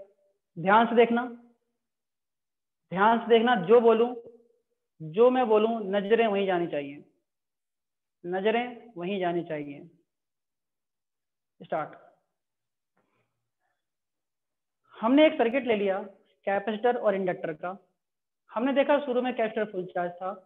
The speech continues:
ध्यान से सुनना, जब time t equal to zero था तो charge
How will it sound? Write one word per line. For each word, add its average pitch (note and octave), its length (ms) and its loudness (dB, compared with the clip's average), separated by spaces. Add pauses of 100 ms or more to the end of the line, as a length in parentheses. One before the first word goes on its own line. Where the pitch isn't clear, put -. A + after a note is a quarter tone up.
(260)
ध्यान F3 180 -6
से F3 60 -14
सुनना, F3+ 280 -8 (760)
जब A3+ 140 -2
time C4 220 4
t C4+ 180 -2
equal C4 260 -2
to C4 100 -2
zero G#3 300 0
था D#3+ 180 -10 (520)
तो G#3 60 -12
charge G#3+ 280 0